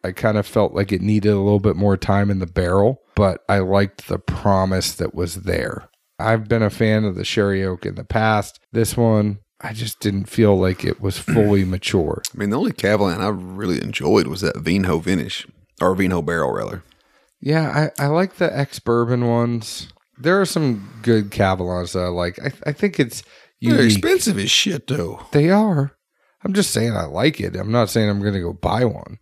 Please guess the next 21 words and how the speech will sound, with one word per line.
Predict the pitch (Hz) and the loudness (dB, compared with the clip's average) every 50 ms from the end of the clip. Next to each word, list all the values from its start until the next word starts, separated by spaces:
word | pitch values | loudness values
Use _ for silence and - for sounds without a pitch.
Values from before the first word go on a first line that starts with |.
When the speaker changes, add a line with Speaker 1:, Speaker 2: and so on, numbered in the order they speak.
| _ _ - | _ _ -6
Speaker 2:
Yeah, | 311 277 120 98 | -2 0 0 0
but | 95 92 | 0 -2
you | 87 101 | -2 -2
like | 90 90 113 107 | -2 -2 -2 -6
it | 101 - | -8 -8
'cause | 120 131 107 | -8 -10 -10
it's | 73 69 | -10 -12
expensive | 71 - - - 185 208 160 202 170 | -14 -8 -4 0 0 0 0 0 -2
or | 131 | -2
'cause | - - 98 85 | 0 0 0 0
it's | 80 - - | 0 -4 -4
good? | - 95 82 67 - - - _ _ _ _ - | -2 -2 -2 -2 -4 -10 -18 _ _ _ _ -8
Speaker 1:
Some | - - - 170 175 175 160 | -4 0 2 2 4 4 2
of | 135 110 117 | 2 2 2
'em | 110 104 104 | 2 2 2
are | 95 | 2
good, | 90 95 95 87 85 85 | 2 2 2 2 0 -2
some | - - 107 98 98 | -2 -2 0 0 0
of | 95 90 90 | 0 -2 -4
'em | 90 87 | -6 -6
aren't. | 85 85 - - | -6 -6 -6 -8